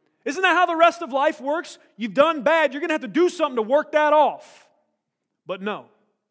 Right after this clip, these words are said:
It's not about accepting the, the free gift of salvation. Has no,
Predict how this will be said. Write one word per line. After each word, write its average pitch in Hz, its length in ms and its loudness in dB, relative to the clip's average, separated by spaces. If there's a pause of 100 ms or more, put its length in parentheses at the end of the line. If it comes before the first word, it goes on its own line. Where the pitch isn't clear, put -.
(720)
It's 156 140 -20
not 220 160 -6
about 208 360 -4 (220)
accepting 254 500 -8
the, 196 120 -8
the 180 140 -18
free 254 300 -12
gift 226 240 -10
of 202 80 -18
salvation. 214 640 -10 (160)
Has 208 240 -10
no, 214 100 -12